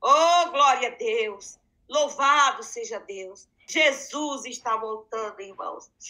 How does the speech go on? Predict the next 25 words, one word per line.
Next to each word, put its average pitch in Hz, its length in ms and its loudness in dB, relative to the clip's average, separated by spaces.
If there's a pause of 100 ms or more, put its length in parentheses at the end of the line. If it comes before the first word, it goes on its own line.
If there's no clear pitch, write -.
(180)
Nos 269 160 -10
preparemos 247 960 -2 (400)
para 294 180 4
encontrar 285 800 4
com 254 120 -2
o 254 40 -6
Senhor. 226 560 -2
Aleluia. 208 640 -8 (460)
Irmãos, 262 400 4
é 269 60 2
aqui 262 200 -2
fica 254 460 -4
a 226 40 0
minha 247 180 -2
recomendação. 226 1080 -2 (320)
Prepare-se 254 920 2 (200)
para 240 240 2
encontrar 226 800 0
com 226 100 -8
o 214 40 -10
Senhor, 202 600 -6 (240)
teu 202 200 -4
Deus. 175 400 -10 (220)
Eu 240 120 2
vou 269 380 2